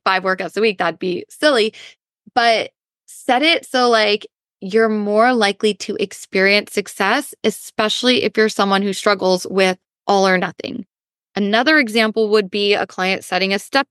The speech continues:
goal, and they could be like, "Okay, I'm gonna hit eight thousand steps a day." And then they end up getting, like, seven thousand six hundred, and they're like, "Oh, I didn't meet my step goal." You know, like,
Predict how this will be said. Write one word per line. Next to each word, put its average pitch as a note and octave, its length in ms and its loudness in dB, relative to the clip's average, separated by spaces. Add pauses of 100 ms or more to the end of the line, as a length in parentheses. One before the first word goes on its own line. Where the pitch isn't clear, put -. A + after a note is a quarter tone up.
goal, F#3 300 0 (320)
and F#3+ 160 -6
they F#3+ 120 -2
could F#3+ 140 -6
be G3+ 140 0
like, F#3+ 200 0
"Okay, G#3+ 280 -2
I'm A#3 260 0
gonna G#3 200 -2
hit G3+ 340 -4 (340)
eight B3+ 160 0
thousand A#3 380 0
steps - 360 -4
a A3+ 60 0
day." G#3+ 560 0 (460)
And A3+ 200 0
then G#3+ 460 2 (400)
they C4 180 4
end C#4 140 2
up C4+ 160 0
getting, A#3+ 320 0
like, G#3+ 400 0
seven F#3 540 -6
thousand G3 480 0
six - 260 -6
hundred, A3+ 540 2
and G3 100 -4
they're G3+ 100 -2
like, F#3+ 320 -2
"Oh, A3+ 140 -2
I A3+ 140 4
didn't G#3+ 340 0
meet A3+ 140 -6
my G#3 140 0
step A#3+ 280 -2 (220)
goal." E3+ 260 -4 (720)
You A#3+ 120 4
know, G#3+ 320 2
like, G3 400 -4